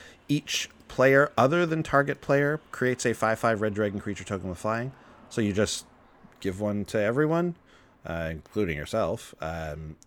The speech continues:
and then you just take them all with Karthus the next turn. Uh, Descent of the Dragons is also a really good one. Four red, red.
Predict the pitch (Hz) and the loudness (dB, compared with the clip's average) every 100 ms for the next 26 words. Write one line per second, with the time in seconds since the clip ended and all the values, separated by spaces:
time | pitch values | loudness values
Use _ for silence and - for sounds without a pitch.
0 | - 98 107 107 110 131 - 202 104 80 | -6 -4 -2 -2 -2 -2 0 2 0 -4
1 | 55 - _ _ _ 95 98 - 143 - | -10 -18 _ _ _ -10 -8 -4 -4 -4
2 | - - 92 - 139 80 - - - - | -10 -10 -10 -6 -6 -6 -14 -20 -18 -12
3 | - 104 101 98 98 92 - - 185 170 | -2 0 2 2 0 -2 2 2 4 4
4 | 127 113 101 98 90 104 165 160 101 90 | 4 4 4 0 0 0 2 4 4 4
5 | 87 87 82 87 120 127 110 90 123 95 | 0 -4 -4 -6 0 2 2 2 2 0